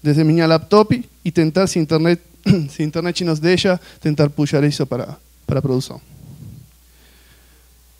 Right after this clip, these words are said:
Quem eu sou? Trabalho com Linux, sou Solution Architect da Designa e trabalho para a Percona, trabalhando com, com MySQL. Sou fã,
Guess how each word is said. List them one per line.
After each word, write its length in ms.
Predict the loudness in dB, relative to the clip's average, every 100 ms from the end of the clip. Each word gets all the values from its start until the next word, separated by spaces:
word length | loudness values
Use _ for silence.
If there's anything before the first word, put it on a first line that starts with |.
| _ -20 _ _ _ _ _ _ _ -2
Quem 120 | 2
eu 100 | 6
sou? 260 | 6 6 4 -18 _ -4
Trabalho 260 | 2 6 8
com 80 | 8
Linux, 600 | 10 10 8 6 0 -10 -20 -20
sou 420 | -2 4 6 6
Solution 340 | 6 6 6 6
Architect 420 | 4 2 0 0
da 100 | 2
Designa 520 | 2 2 0 2 0 -4 -20 -20 0
e 320 | 6 8 8 6
trabalho 320 | 4 6 4
para 140 | 0
a 40 | -2
Percona, 600 | -2 0 2 4 4 -2 -2
trabalhando 380 | 0 2 2
com, 380 | 2 0 0 -4 -8 -6
com 120 | 0
MySQL. 520 | 0 0 -2 0 -2 -4 _ _ -20 -20 -20 -20 -20
Sou 240 | -6 0 0
fã, 400 | 0 -2 -2